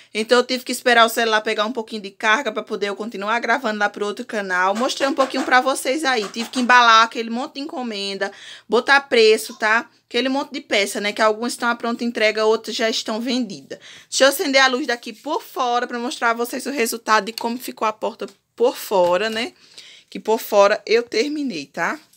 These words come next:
Ó, o portão ainda tá pra pintar. Ali tem um sapo. <laughs> Eu morro de medo de sapo. E vocês? Deixa eu mostrar. Ui, eu tô até com medo dele vir aqui pro meu lado. Ó como que ficou, ó.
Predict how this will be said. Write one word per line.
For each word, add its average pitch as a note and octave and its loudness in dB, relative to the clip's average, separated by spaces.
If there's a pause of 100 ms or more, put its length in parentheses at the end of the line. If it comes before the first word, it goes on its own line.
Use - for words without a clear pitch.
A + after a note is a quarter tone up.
(220)
Ó, D3+ -8
o F3+ -10
portão - -8
ainda G3 -6
tá F#3+ -10
pra F#3+ -14
pintar. G#3+ -4 (540)
Ali F3+ -6
tem G3 -14
um E4+ -10
sapo. - -10 (200)
<laughs> - -12
Eu G3+ -6
morro B3 2
de C4 0
medo C4 2
de A3 -6
sapo. - -4
E G#3+ -4
vocês? A3 -4 (680)
Deixa - -4
eu G3 -4
mostrar. G3+ -4 (500)
Ui, D4 0
eu D#4 -2
tô F4 -6
até C#4+ -8
com C#4+ -12
medo G#3+ -6
dele G3+ -2
vir A3 -10
aqui A3+ -14
pro A3+ -14
meu G#3+ -6
lado. A#3 -4 (800)
Ó G#3 2
como C#4+ -2
que C#4+ -4
ficou, D4+ -6
ó. E3 -4